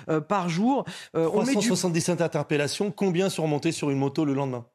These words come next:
Speaker 2: Voilà, la,
Speaker 1: Et
Speaker 2: la
Speaker 1: combien,
Speaker 2: question est là.
Speaker 1: et sur les deux cent quarante-sept véhicules saisis, combien de motos ont été restituées parce qu'elles avaient été en, empruntées ou louées ? Et forcément, quand,
Speaker 2: Exactement.
Speaker 1: quand
Speaker 2: Voilà.
Speaker 1: il
Speaker 2: Donc, non, non,
Speaker 1: s'agit
Speaker 2: le,
Speaker 1: pas de
Speaker 2: le
Speaker 1: l'auteur,
Speaker 2: problème,
Speaker 1: on rend la
Speaker 2: c'est,
Speaker 1: moto, voilà.
Speaker 2: le problème, c'est pas de l'interpeller, c'est de, d'enlever ceux qui montent, euh, sur des motos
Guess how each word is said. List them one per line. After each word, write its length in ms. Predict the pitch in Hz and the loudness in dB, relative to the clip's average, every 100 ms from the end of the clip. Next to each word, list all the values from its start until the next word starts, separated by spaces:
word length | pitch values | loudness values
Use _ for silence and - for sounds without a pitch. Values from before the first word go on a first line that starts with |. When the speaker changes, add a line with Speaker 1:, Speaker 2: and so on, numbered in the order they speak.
| _ | _
Speaker 2:
Voilà, 180 | 131 113 127 | -6 -4 -2
la, 160 | 131 | -2
Speaker 1:
Et 40 | 135 | 0
Speaker 2:
la 100 | 147 | 0
Speaker 1:
combien, 120 | 139 | 0
Speaker 2:
question 200 | 220 247 | 0 0
est 80 | 160 | 0
là. 100 | 170 | 0
Speaker 1:
et 80 | 190 | 0
sur 160 | 175 196 | 0 0
les 80 | 196 | 2
deux 140 | 220 | 2
cent 160 | - 208 | 0 0
quarante-sept 400 | 202 196 202 175 | 0 0 0 0
véhicules 380 | 180 175 185 165 | 0 0 -4 -2
saisis, 360 | 180 170 226 | -2 0 -2
combien 440 | - 190 196 214 208 | 0 0 2 2 2
de 100 | 185 | 2
motos 300 | 190 190 208 | 2 2 0
ont 60 | |
été 260 | 190 185 190 | 0 0 2
restituées 560 | 185 196 226 - 226 | 2 0 -4 -2 -2
parce 160 | 208 175 | -2 -2
qu'elles 240 | 185 165 | -2 0
avaient 160 | 170 170 | 0 0
été 320 | 175 156 175 | -2 0 0
en, 80 | 165 | 2
empruntées 840 | 190 220 143 196 185 208 220 247 | 2 0 0 -2 0 0 0 2
ou 180 | 226 202 | 2 2
louées ? 520 | 196 185 196 247 220 | 2 2 2 0 0
Et 20 | |
forcément, 480 | 156 185 - 175 214 | 0 -2 0 0 0
quand, 80 | 202 | 0
Speaker 2:
Exactement. 280 | 123 113 _ | -4 -6 _
Speaker 1:
quand 120 | 180 | -4
Speaker 2:
Voilà. 140 | 156 120 | -4 -6
Speaker 1:
il 60 | 160 | -2
Speaker 2:
Donc, 100 | 160 | 0
non, 140 | 175 | 2
non, 40 | 220 | 2
Speaker 1:
s'agit 100 | 180 | 2
Speaker 2:
le, 60 | 160 | 2
Speaker 1:
pas 60 | |
de 20 | 170 | 0
Speaker 2:
le 40 | |
Speaker 1:
l'auteur, 180 | 160 156 | 0 2
Speaker 2:
problème, 160 | 180 160 | 2 2
Speaker 1:
on 40 | |
rend 40 | 180 | 2
la 40 | |
Speaker 2:
c'est, 60 | 170 | 2
Speaker 1:
moto, 260 | 160 139 127 | 0 0 0
voilà. 160 | 131 | -2
Speaker 2:
le 60 | - | 0
problème, 200 | 175 170 | 0 0
c'est 120 | 151 | -2
pas 100 | 151 | 0
de 60 | 143 | 0
l'interpeller, 560 | 135 127 165 180 185 | -2 -4 0 0 0
c'est 200 | - 147 | 0 -4
de, 280 | 131 135 135 | 0 0 0
d'enlever 880 | 131 156 190 190 175 147 180 226 247 | -2 0 2 2 0 0 0 0 -4
ceux 220 | - 170 | -2 -2
qui 220 | 156 160 | -2 -4
montent, 520 | 143 151 156 156 - 143 | -2 0 0 -2 -4 -4
euh, 240 | 123 123 | -2 -2
sur 320 | 117 151 135 | -4 -2 0
des 120 | 135 | 0
motos 520 | 131 139 175 190 226 | -2 -2 2 2 0